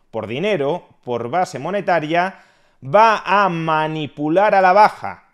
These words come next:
los tipos de interés y, en consecuencia, va a desatar un ciclo de mala inversión generalizada que terminará hundiendo la economía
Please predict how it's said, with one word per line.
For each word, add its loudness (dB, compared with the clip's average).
los -10
tipos -6
de -2
interés -4
y, -6
en -6
consecuencia, 0
va 4
a 6
desatar 0
un -6
ciclo -6
de -6
mala -2
inversión -6
generalizada -2
que -2
terminará 0
hundiendo -4
la -2
economía -4